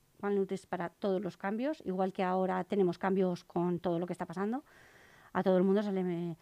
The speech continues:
un niño, por ejemplo, eh, que no estudia, que no se centra, que dice, "Ja, es que mi hijo es hiperactivo". Pues clematis, concentración,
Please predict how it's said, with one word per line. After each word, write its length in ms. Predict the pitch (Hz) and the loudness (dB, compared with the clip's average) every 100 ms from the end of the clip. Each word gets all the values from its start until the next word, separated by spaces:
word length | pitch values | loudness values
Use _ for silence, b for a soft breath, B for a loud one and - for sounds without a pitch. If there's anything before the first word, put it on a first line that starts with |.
| B B - | B B 2
un 180 | 247 | 6
niño, 320 | 269 262 208 180 | 6 6 4 4
por 120 | 202 | 2
ejemplo, 600 | 196 220 214 202 190 185 b b _ | 2 0 2 2 2 0 b b _
eh, 440 | 202 202 202 202 - | 0 4 2 2 -2
que 100 | 226 | -2
no 60 | |
estudia, 480 | 214 220 190 160 160 _ _ _ _ _ _ _ | -2 -2 -2 -2 -6 _ _ _ _ _ _ _
que 100 | 220 | 0
no 100 | 202 | 0
se 100 | 175 | -2
centra, 460 | 196 180 170 165 - b b b _ | -2 -2 -4 -12 -16 b b b _
que 140 | 214 | -2
dice, 220 | 208 202 | 0 -2
"Ja, 220 | - 294 | 0 2
es 100 | 269 | 2
que 100 | - | 4
mi 180 | 330 311 | 4 6
hijo 160 | 359 392 | 4 2
es 80 | 359 | 0
hiperactivo". 600 | 294 240 - 220 156 156 _ _ _ _ _ _ _ _ _ _ | 0 -2 -2 -4 -4 -10 _ _ _ _ _ _ _ _ _ _
Pues 320 | 185 175 - _ _ _ _ | -2 -2 -6 _ _ _ _
clematis, 680 | 196 185 180 - 156 - _ _ _ | 0 0 0 -6 -14 -18 _ _ _
concentración, 1040 | - 190 170 180 175 170 160 - 196 160 | 0 2 2 0 0 -2 -4 -4 -4 -4